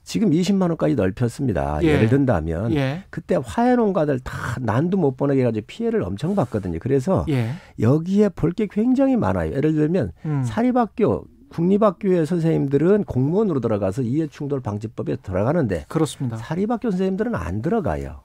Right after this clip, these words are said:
Speaker 2: 아.
Speaker 1: 또 언론인들도 이
Speaker 2: 들어가죠.
Speaker 1: 공직을 수행을
Speaker 2: 기동하고
Speaker 1: 하면서
Speaker 2: 예.
Speaker 1: 얻은 정보가 있는데,
Speaker 2: 음.
Speaker 1: 이 정보에 취득을 했었을 때 이게 공무원이냐 아니냐에 따라서 굉장히 문제가 있어요.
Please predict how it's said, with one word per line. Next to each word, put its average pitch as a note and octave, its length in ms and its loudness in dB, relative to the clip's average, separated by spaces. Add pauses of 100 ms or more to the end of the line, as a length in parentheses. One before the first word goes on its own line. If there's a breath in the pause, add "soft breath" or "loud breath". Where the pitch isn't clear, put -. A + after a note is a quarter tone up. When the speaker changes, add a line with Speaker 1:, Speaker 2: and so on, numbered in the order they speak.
Speaker 2:
아. A#2+ 600 -4
Speaker 1:
또 - 160 -2
언론인들도 G3+ 920 2 (380)
이 D#3+ 140 -6
Speaker 2:
들어가죠. E3 380 2
Speaker 1:
공직을 F3 440 2
수행을 A#3 300 0
Speaker 2:
기동하고 - 240 4
Speaker 1:
하면서 C#3+ 360 0 (120)
Speaker 2:
예. C#3 200 -2
Speaker 1:
얻은 C3+ 340 2
정보가 A#2+ 480 2
있는데, F2+ 400 -2
Speaker 2:
음. C#3+ 200 -2 (160 loud breath)
Speaker 1:
이 E3+ 220 2
정보에 E3+ 560 2
취득을 A#3+ 420 2
했었을 D#3+ 380 0
때 E3 180 0
이게 D3+ 460 0 (460 soft breath)
공무원이냐 F#3+ 640 2
아니냐에 C3+ 380 2
따라서 A#2 480 -2
굉장히 G#3 340 -4
문제가 F3 420 0
있어요. D#2+ 320 -4